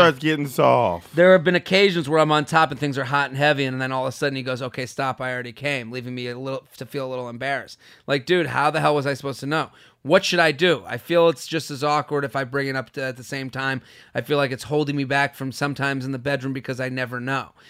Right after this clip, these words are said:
Speaker 2: Your sage wisdom would be greatly appreciated. Keep up the good work. What
Speaker 1: So
Speaker 2: do you think?
Speaker 1: she don't feel his dick throb, though?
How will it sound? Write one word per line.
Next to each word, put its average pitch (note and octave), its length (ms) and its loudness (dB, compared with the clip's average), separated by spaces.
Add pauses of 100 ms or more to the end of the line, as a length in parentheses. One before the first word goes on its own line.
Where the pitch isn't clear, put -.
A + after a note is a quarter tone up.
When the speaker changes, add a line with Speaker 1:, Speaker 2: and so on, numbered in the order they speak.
(320)
Speaker 2:
Your B2 100 -4
sage D3+ 500 2
wisdom C3 400 -2
would A#2+ 140 -8
be A#2 100 -12
greatly A2+ 380 -12
appreciated. C#3+ 560 -10
Keep B2 160 -16
up A#2 100 -16
the - 60 -20
good B2 140 -14
work. C3+ 180 -6
What B2 60 -8
Speaker 1:
So D#3 60 0
Speaker 2:
do D3 40 2
you C3 60 -4
think? C#3 100 -2
Speaker 1:
she F#3 100 0
don't F#3 220 0
feel F3+ 180 -4
his D#3 140 -4
dick F#3 240 -4
throb, A3 480 0
though? C4 320 -4